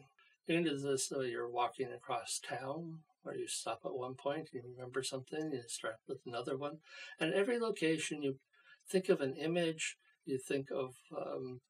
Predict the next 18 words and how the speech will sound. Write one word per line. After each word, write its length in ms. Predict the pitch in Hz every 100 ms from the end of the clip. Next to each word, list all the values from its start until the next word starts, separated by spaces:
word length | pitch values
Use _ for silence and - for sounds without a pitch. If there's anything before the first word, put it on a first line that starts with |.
| -
a 220 | 143 123
fact, 520 | - 185 180 160 - -
you 80 | 135
think 240 | 160 143
of 80 | 139
something 340 | 143 139 147
you 140 | 143 131
want 180 | 123
to 60 | 127
recall. 600 | 127 123 - 143 - - _ _
So 140 | -
if 160 | 135 131
you 60 | 127
have 120 | 123
a 40 |
long 360 | 123 123 127 120
list 320 | 127 127
of 80 | -